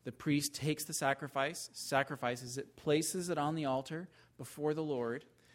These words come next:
and then brings blessing from the Lord back to the people. He's the go-between between God and the Israelites. So what God is saying is,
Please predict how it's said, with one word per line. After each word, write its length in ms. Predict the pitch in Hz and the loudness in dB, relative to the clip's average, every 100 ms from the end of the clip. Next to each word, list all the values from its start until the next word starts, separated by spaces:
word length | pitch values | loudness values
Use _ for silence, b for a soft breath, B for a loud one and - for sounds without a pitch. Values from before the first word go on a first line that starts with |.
| b 123 | b -4
and 160 | 123 | 0
then 140 | 123 131 | 0 0
brings 420 | 156 147 151 135 | 2 2 2 -2
blessing 500 | - 143 160 135 143 | 0 2 2 -2 -4
from 160 | - | -4
the 80 | 135 | -2
Lord 380 | 139 143 120 127 | 0 2 2 2
back 200 | 131 127 | 2 2
to 80 | - | -2
the 60 | 131 | -8
people. 360 | 143 135 110 | -6 -4 -6
He's 240 | - 156 147 | -4 0 4
the 100 | 143 | 8
go-between 960 | 160 190 220 214 - 131 113 123 185 b b b | 12 12 12 10 2 0 0 -2 -4 b b b
between 680 | - 143 - 143 135 131 131 - b b b _ | -8 -8 -2 2 4 4 0 -6 b b b _
God 540 | - 135 135 143 170 165 _ b b b - | 2 4 6 6 2 -4 _ b b b -6
and 140 | 110 | -2
the 80 | 123 | 2
Israelites. 720 | 135 110 98 87 87 - - - - - - - _ _ _ _ _ _ _ b b | 2 0 -4 -8 -12 -12 -14 -14 -18 -18 -20 -20 _ _ _ _ _ _ _ b b
So 160 | - 139 | -2 0
what 100 | 131 | 4
God 240 | 160 185 | 6 6
is 80 | 170 | 4
saying 340 | 143 127 123 | 0 0 0
is, 380 | 117 107 107 - | -2 -4 -6 -10